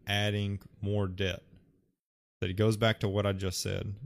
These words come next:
All these little gimmicks, all these criminal activities that are out there that say we can help you get out of debt.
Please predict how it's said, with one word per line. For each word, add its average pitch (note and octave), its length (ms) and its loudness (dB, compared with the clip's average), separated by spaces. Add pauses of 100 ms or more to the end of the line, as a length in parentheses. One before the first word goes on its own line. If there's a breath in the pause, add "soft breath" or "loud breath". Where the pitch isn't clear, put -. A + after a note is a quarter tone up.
(1600 soft breath)
All A#2+ 220 6
these C#3 240 4
little C3+ 180 4
gimmicks, A2+ 680 0
all A2+ 260 2
these B2 340 0
criminal C#3 560 2
activities G#2+ 640 0
that G2+ 100 -2
are G2+ 120 2
out G#2 220 2
there F#2+ 180 2
that F#2 120 0
say G2+ 200 0
we G2+ 140 0
can G#2 100 -4
help G#2 220 -2
you G2+ 40 -12
get G2 140 -4
out G2 180 -2
of F#2 120 -8
debt. F2+ 260 -2